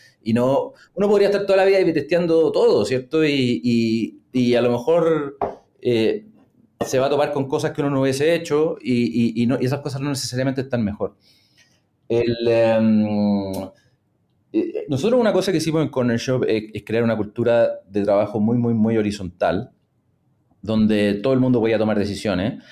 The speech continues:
y nosotros preferíamos tomar muchas más decisiones cada día y enmendar las decisiones malas que se tomaran en el futuro, que no tomar ninguna decisión porque acá es todo vertical y todo lo tienen que decidir los fundadores y hay que preguntarle a los fundadores qué hacer,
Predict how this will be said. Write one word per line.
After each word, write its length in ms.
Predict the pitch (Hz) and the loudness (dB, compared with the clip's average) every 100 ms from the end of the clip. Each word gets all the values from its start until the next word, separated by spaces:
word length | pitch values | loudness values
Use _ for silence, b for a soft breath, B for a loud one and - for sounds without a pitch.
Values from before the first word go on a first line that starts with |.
| B B | B B
y 80 | - | -4
nosotros 260 | 107 160 170 | 0 0 -2
preferíamos 480 | 160 120 135 147 | -2 0 0 0
tomar 200 | - 127 | -2 -2
muchas 240 | 139 143 160 | -2 -2 -2
más 120 | 147 | -2
decisiones 560 | 131 120 123 127 131 131 | -2 -2 -2 -2 -2 -2
cada 260 | 123 113 | 0 2
día 440 | 113 110 98 - - _ _ _ _ _ _ _ | 2 2 0 -2 -12 _ _ _ _ _ _ _
y 440 | 113 113 110 113 107 | -2 0 0 0 0
enmendar 500 | 107 107 104 123 139 | 2 2 2 0 0
las 120 | 123 | -2
decisiones 420 | 107 - 131 107 | -4 -6 -4 -2
malas 280 | 101 120 - | 0 -2 -2
que 100 | 123 | -8
se 80 | 110 | -4
tomaran 340 | 110 110 110 | -2 0 0
en 120 | 107 | 0
el 140 | 98 - | -4 -6
futuro, 580 | 95 135 107 110 - _ _ _ _ _ _ _ | -6 -2 0 -2 -4 _ _ _ _ _ _ _
que 440 | 143 151 160 190 - - _ _ _ - | -2 2 2 0 -2 -8 _ _ _ -2
no 340 | 123 127 143 | 0 2 2
tomar 180 | 147 147 | 2 0
ninguna 300 | 143 139 147 | 0 2 2
decisión 520 | 135 131 143 131 151 | 0 0 0 0 0
porque 320 | 147 - 120 | -2 -2 0
acá 140 | 117 127 | 0 0
es 80 | |
todo 160 | 127 127 | 0 2
vertical 580 | 123 123 117 123 123 123 | 2 0 0 0 2 2
y 60 | |
todo 200 | 120 120 | 2 2
lo 60 | 120 | 4
tienen 220 | 120 117 | 2 -2
que 120 | - | -4
decidir 240 | 110 120 120 | -4 -2 -2
los 120 | 127 | -2
fundadores 720 | 117 110 107 117 120 120 120 | 0 0 2 2 4 2 2
y 300 | 120 110 107 | 2 2 2
hay 120 | 104 | 0
que 80 | 107 | -2
preguntarle 320 | 107 107 117 | -4 -2 -2
a 20 | |
los 60 | 110 | -2
fundadores 320 | 117 107 110 | 0 0 0
qué 80 | 110 | -4
hacer, 280 | 104 123 | -4 -2